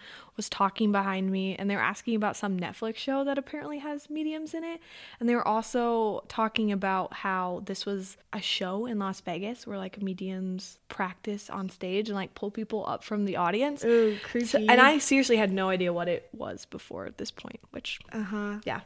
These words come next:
Speaker 1: In, anyway.
Speaker 2: Yeah. So we see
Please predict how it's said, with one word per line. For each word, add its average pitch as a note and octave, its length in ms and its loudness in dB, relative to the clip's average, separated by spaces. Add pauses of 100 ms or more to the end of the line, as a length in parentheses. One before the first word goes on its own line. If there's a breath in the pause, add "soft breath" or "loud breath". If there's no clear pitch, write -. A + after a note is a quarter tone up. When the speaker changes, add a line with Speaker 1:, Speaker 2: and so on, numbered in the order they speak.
(220)
Speaker 1:
In, A3 260 2
anyway. D#3+ 500 -2
Speaker 2:
Yeah. G3 460 0 (440 loud breath)
So B3+ 600 10
we C#4 240 4
see D#4 500 6